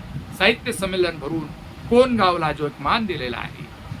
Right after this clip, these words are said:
त्याबद्दल मी आट-, आटगाव शिक्षण संस्थेचे अध्यक्ष, त्यांचे पदाधिकारी, तसेच स्वातंत्र्यवीर, स्वा-, स्वातंत्र्य स-, वीर नामदेवराव म्हात्रे यांचे, यांच्या ट्रस्टचे सर्व कार्यकर्ते,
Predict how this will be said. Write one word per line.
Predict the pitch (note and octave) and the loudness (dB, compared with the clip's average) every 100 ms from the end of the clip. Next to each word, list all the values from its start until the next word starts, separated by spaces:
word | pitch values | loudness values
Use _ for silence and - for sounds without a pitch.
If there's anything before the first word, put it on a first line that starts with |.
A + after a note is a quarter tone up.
| - | -4
त्याबद्दल | D#3 D#3 D3 D3 | -4 -2 -4 -4
मी | C#3 | 0
आट-, | D3 D3+ - - | 0 0 -6 0
आटगाव | E3+ F3+ A#3 D#4 D#4 | 0 4 6 6 2
शिक्षण | F4 - A#3 | -4 -2 -2
संस्थेचे | A3 F#3 F3 - D#3+ D3+ | -2 -2 -6 -8 -6 -4
अध्यक्ष, | C#3 - A#3+ A#3 | 0 0 -2 -4
त्यांचे | G3 D#3 C3+ | -6 -8 -10
पदाधिकारी, | - F#3 A3 A3 A3+ - - - - - - - - - - - | -4 -2 -2 -2 -4 -6 -16 -16 -16 -16 -16 -14 -14 -14 -12 -4
तसेच | G3 B3 A#3+ | 0 2 2
स्वातंत्र्यवीर, | D4+ G3+ G3+ C#4+ C#4+ C#4 C4 C4 | 2 2 4 2 2 0 0 -2
स्वा-, | B3 - G#3+ G#3+ - - | -2 0 0 0 -6 -2
स्वातंत्र्य | G3 G3+ C#4 B3+ A#3 A#3+ - - - - - - - | 0 2 0 0 0 0 0 -10 -16 -14 -16 -14 -12
स-, | - - E3+ E3 D#3+ D#3 | -10 -2 2 2 2 2
वीर | D#3+ G#3+ G3 E3 C#3 - - - - - - - | 4 4 4 2 0 -4 -12 -12 -14 -14 -12 -4
नामदेवराव | D#3+ E3 F3 E3 | -2 2 2 2
म्हात्रे | B2+ G#2 G#3 A3 A#3 B3+ B3 - - - - | 0 4 4 6 6 6 4 -2 -14 -14 -6
यांचे, | C#3+ E3 D#3 E3 D3+ C#3+ - - | -2 0 0 -2 -2 -4 -8 -6
यांच्या | D3+ D#3+ D#3 D#3+ | -4 -2 -2 -4
ट्रस्टचे | D3 A#3 A#3 - F#3 | 0 0 0 0 -2
सर्व | E3+ D3 | -2 -4
कार्यकर्ते, | C3+ C#3+ - G3 - A#3 | -2 -2 -2 -2 0 -2